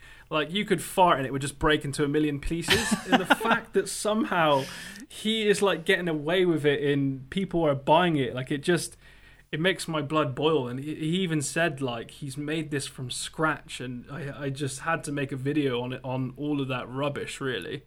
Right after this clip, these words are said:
Speaker 1: Like, if he made something generally really good, I would have been behind that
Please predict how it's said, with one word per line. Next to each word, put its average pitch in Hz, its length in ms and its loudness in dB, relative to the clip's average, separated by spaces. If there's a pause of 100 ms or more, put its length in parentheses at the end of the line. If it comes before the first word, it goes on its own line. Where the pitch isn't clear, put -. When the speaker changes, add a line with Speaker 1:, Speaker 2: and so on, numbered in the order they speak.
(360)
Speaker 1:
Like, 160 340 -2
if 254 200 0
he 302 140 6
made 269 320 2
something 175 400 -2
generally 160 400 0
really 143 320 4
good, 139 260 2
I 131 120 2
would 165 180 4
have 131 80 -12
been 147 220 -2
behind 151 580 0
that 104 240 -10